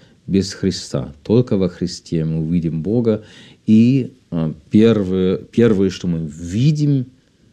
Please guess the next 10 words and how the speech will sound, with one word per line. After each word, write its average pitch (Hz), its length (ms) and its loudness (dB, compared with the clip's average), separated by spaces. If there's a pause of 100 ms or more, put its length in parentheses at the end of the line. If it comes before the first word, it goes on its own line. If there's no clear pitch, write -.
(320)
это 95 600 -2
рождение 73 880 -8 (240)
этого 78 600 -8
младенца. 78 840 -8
И - 80 -8
вторая 104 440 2
вещь, 156 360 0 (420)
он 104 140 -2
рождается, 98 880 -2
э, 92 280 -2